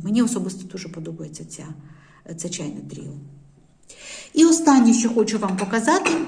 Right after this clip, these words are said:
це теж, е, тріо. Але воно ск-, с-, таке с-, с-, зроблене, складене з різних, е, з різних предметів.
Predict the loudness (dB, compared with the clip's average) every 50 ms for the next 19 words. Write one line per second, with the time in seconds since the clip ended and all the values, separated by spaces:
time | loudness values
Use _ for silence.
0 | -8 -10 -12 -12 -12 -12 -8 -4 0 0 2 0 0 -2 -4 0 4 4 4 4
1 | 4 0 -2 -4 -6 -6 -4 -2 -2 -2 -4 -6 -8 -12 -14 -18 -20 -20 -20 -20
2 | _ _ _ -20 -14 -4 -2 0 2 4 4 4 4 2 0 -2 -4 -6 -10 -14
3 | -16 -18 -20 -20 _ _ _ -20 -20 -18 -8 -2 0 2 4 4 4 4 2 0
4 | -2 -6 -8 -6 -4 -4 -2 0 2 4 4 2 0 -2 -8 -8 -8 -6 -6 -4
5 | -4 -4 -4 -4 0 6 6 6 6 6 2 0 0 0 -2 -4 -6 -4 -4 -2
6 | 2 6 6 6 6 6 6 4 4 4 2 4 4 4 4 4 2 0 0 -4
7 | -4 -2 2 2 2 2 2 4 4 4 4 2 0 -2 -4 -4 -2 -2 -2 0
8 | 0 0 -2 -2 -4